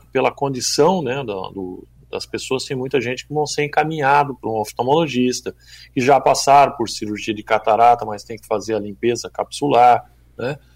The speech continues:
É, então, muita coisa que, que a gente tá, tá tentando visualizar lá e fazer,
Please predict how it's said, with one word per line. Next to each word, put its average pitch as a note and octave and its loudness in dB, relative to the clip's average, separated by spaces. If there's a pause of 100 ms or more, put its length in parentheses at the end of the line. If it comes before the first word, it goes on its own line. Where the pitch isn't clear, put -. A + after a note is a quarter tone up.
(240)
É, A2+ -2
então, D3 0
muita F#3 0
coisa E3 0
que, D#3 -2
que C3 -2
a B2 0
gente B2+ -12
tá, C3 4 (100)
tá A#2+ -2
tentando B2 -4
visualizar A#2+ 2
lá A#2+ 6
e C#3+ 0
fazer, C#3 0